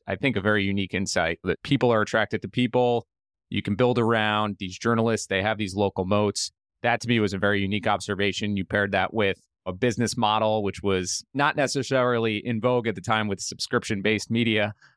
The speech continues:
very much so now. When you fast forward to today and you think about either the opportunities that are out there that aren't fully captured or people doing interesting things, whether that's companies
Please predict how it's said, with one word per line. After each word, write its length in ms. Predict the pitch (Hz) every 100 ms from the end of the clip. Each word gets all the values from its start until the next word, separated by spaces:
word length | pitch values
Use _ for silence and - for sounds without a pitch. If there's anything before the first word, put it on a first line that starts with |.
| -
very 220 | 113 110
much 200 | 107 101
so 120 | 107
now. 420 | 101 113 104 92 - _ _
When 160 | 143 147
you 160 | 135 -
fast 220 | 156 156 -
forward 240 | 165 151
to 80 | 117
today 560 | 123 123 117 90 92 -
and 100 | 123
you 80 | 117
think 220 | 104 120
about 300 | 107 107 104 101
either 540 | 113 107 104 101 98 _ _ _ -
the 480 | 120 120 117 117 - -
opportunities 920 | 123 147 156 - 190 190 180 175 156
that 200 | 131 131
are 360 | 127 123 120 113 -
out 200 | 131 -
there 480 | 139 135 131 131 127
that 280 | 117 113 107
aren't 260 | 110 120 120
fully 220 | 131 117
captured 680 | - 135 131 - 131 123 120 -
or 480 | 131 120 117 117 - _ -
people 220 | 196 180
doing 280 | 156 143 135
interesting 460 | 165 151 151 147 123
things, 280 | 139 131
whether 200 | 117 107
that's 240 | 101 92 -
companies 800 | - 147 139 131 123 120 110